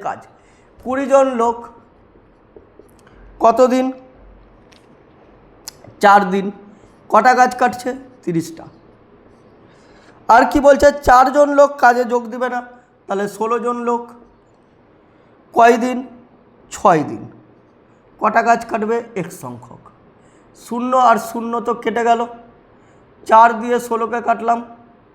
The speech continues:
কত হচ্ছে? আট, এই সরি, চার দিয়ে ষোলোকে কাটলাম চার, আবার দুই দিয়ে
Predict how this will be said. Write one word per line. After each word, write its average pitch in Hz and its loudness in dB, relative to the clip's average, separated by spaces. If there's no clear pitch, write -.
কত 196 -6
হচ্ছে? 220 -6
আট, 160 -2
এই 156 -6
সরি, 180 -2
চার 208 6
দিয়ে 233 -4
ষোলোকে 220 -6
কাটলাম 226 -2
চার, 165 0
আবার 240 4
দুই 240 -8
দিয়ে 254 -2